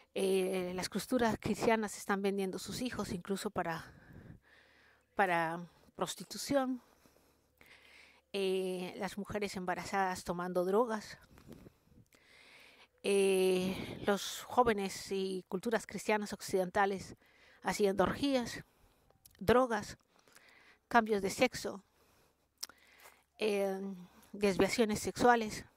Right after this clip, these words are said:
eh, discotecas donde solamente se,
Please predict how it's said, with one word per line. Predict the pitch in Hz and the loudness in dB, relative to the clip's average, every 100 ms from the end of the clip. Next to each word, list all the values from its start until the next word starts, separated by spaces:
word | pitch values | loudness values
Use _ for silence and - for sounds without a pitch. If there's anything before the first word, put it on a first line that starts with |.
| _ _ _ _ _ _ _ _ _ _ _ _ _ _ _ _ - | _ _ _ _ _ _ _ _ _ _ _ _ _ _ _ _ -2
eh, | 208 196 185 175 | 0 2 0 0
discotecas | 214 - 196 226 226 226 | -2 0 4 6 8 8
donde | 202 196 | 6 6
solamente | - 214 202 202 214 | 6 6 6 2 0
se, | 208 208 185 185 - | 0 0 0 -2 -10